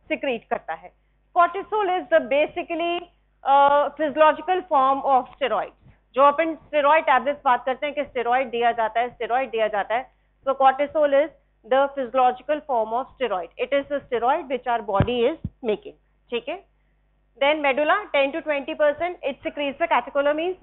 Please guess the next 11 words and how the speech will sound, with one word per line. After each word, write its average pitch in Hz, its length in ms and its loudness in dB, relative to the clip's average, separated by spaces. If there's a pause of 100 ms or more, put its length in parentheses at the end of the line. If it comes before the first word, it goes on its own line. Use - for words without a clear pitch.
What 285 160 -4
are 320 80 -6
the - 60 -10
catecholamines? 320 680 -6
Can 285 240 -6
anyone 320 300 -10
tell 262 220 -8
me? 392 60 -10 (1400)
Epinephrine 294 560 2
और 233 220 4
epinephrine, 180 500 -8